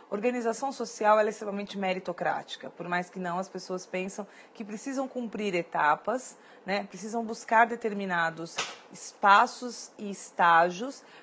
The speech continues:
pra, a partir daí, ter merecimentos e ser, então, reconhecida. O que geralmente a gente avalia, né, dentro da própria leitura corporativa, é que muitas vezes.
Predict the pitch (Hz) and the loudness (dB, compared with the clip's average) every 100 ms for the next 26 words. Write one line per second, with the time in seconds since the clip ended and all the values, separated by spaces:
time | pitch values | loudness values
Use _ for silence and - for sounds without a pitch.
0 | - 208 - 196 214 208 - 302 262 240 | 0 2 6 6 6 4 0 -4 2 4
1 | 196 202 247 - 214 220 220 220 214 254 | 4 -2 -4 0 0 2 -2 -2 -4 -6
2 | 233 208 240 311 339 - 285 - 220 196 | -4 -4 -4 -8 -14 -12 -12 -4 -2 -2
3 | 240 226 220 233 247 254 - - 156 123 | -2 -2 -2 -2 -4 -8 -8 -8 -8 -8
4 | 123 - - - - 220 - 311 330 320 | -14 -18 -20 -20 -12 -10 -4 0 4 4
5 | 277 262 214 226 214 190 170 165 208 196 | 4 -2 -6 -6 -4 -2 -2 -2 -2 -2
6 | 175 175 208 226 190 202 190 185 208 208 | -2 -4 -4 -4 -6 -4 -4 0 0 0
7 | 190 185 196 180 180 175 170 151 147 - | -2 -4 -4 -4 -4 -6 -2 -2 -2 -8
8 | 226 208 160 - - - - 185 226 214 | -8 -8 -10 -12 -20 -20 -10 -8 -6 -6
9 | 214 262 440 392 220 185 196 208 165 151 | -4 -4 -4 -4 -4 -2 0 0 -2 -10
10 | - | -16